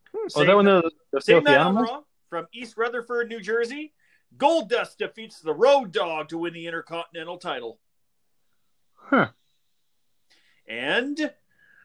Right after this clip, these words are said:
Speaker 2: in twenty fifteen, at WrestleMania thirty-one in Santa Clara,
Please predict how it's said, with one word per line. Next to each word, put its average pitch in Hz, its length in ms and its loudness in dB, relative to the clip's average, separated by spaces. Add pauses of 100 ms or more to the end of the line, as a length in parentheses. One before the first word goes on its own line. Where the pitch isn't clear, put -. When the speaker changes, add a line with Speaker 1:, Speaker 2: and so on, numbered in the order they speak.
(1040)
Speaker 2:
in 214 340 2
twenty 214 480 -6
fifteen, 175 840 -6
at 143 160 -2
WrestleMania 180 600 -2
thirty-one 180 520 0
in 151 80 -6
Santa 170 340 -2
Clara, 220 460 0